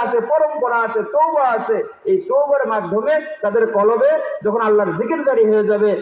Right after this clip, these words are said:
তখন আপনার নামাজ, রোজা, হজ, যাকাত, যত ইবাদত বন্দেগী আছে, সব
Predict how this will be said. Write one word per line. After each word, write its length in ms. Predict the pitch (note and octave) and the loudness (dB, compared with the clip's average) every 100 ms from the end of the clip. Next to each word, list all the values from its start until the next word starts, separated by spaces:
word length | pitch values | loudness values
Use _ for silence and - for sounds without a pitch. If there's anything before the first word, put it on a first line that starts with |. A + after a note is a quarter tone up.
| - - | -6 -4
তখন 180 | A3+ A3+ | -2 -2
আপনার 180 | G#3 G3 G3+ | -2 -2 0
নামাজ, 300 | G#3+ G#3 G3+ G#3 | 0 0 0 0
রোজা, 240 | G#3 G#3 F#3+ | 0 2 0
হজ, 280 | F#3 G#3 G3+ F3 | 2 2 0 -2
যাকাত, 220 | G#3+ G3+ - | -4 -2 0
যত 140 | D4+ D#4 | 0 0
ইবাদত 260 | D4+ C#4+ C4 A3 | 0 0 2 2
বন্দেগী 360 | A3+ G#3+ G#3 G3+ | 2 2 2 0
আছে, 180 | F#3+ F#3+ - - - | 0 -4 -4 -12 -4
সব 320 | B3+ C4+ | 0 2